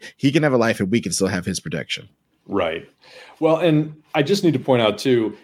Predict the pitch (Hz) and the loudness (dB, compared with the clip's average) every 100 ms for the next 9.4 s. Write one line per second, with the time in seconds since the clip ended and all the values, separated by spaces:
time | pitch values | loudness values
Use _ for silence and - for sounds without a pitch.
0 | _ - 196 214 220 208 190 160 147 139 | _ -4 0 2 2 0 2 2 2 2
1 | 123 101 135 165 165 131 113 104 104 95 | -2 -2 0 2 2 0 -4 0 2 2
2 | 90 92 95 117 101 - 143 123 120 131 | 0 -4 -4 -4 -4 -2 -2 -2 0 2
3 | 127 117 113 113 110 - 127 117 117 98 | 2 0 0 0 -2 0 0 0 -2 -6
4 | 98 117 113 104 101 90 - 123 139 147 | -2 0 2 0 -2 -6 -4 -2 0 0
5 | 156 135 135 127 135 147 143 127 131 131 | 0 2 0 -2 0 2 2 2 0 -2
6 | 104 - 110 98 98 _ _ _ _ 147 | -8 -2 0 0 -2 _ _ _ _ -6
7 | - 160 143 127 131 156 240 262 269 262 | -2 0 2 2 0 0 0 2 2 0
8 | - 208 208 202 180 185 185 156 135 127 | -2 -2 2 2 0 -4 -2 2 2 2
9 | 139 139 131 | 2 2 0